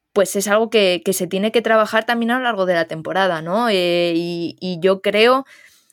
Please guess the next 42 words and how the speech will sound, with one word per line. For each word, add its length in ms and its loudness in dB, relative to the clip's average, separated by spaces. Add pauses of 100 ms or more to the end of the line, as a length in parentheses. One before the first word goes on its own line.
(260)
que 280 4
una 280 2
de 420 2
las 240 -2
cosas 380 -4
que 80 -4
debemos 280 -2
trabajar 400 -2
los 60 -4
entrenadores 300 0
y 60 -2
entrenadoras 420 -2
es 60 -10
esa 120 -4
gestión 360 -6
de 80 0
la 80 -2
frustración, 640 -10 (380)
incluso 340 -2
desde 240 2
pequeños, 500 -2
¿no? 220 0
Porque 240 0
no 160 0
todos 260 -2
les 160 -2
va 60 4
a 20 -10
salir 260 -4
bien. 240 -2 (800)
Y 100 -4
esto 160 -10
es 60 -4
así, 180 -4
incluso 260 -4
en 40 -8
los 100 -8
entrenamientos, 680 -2
¿no? 200 0
Eh, 260 0
yo 180 0
tengo 440 0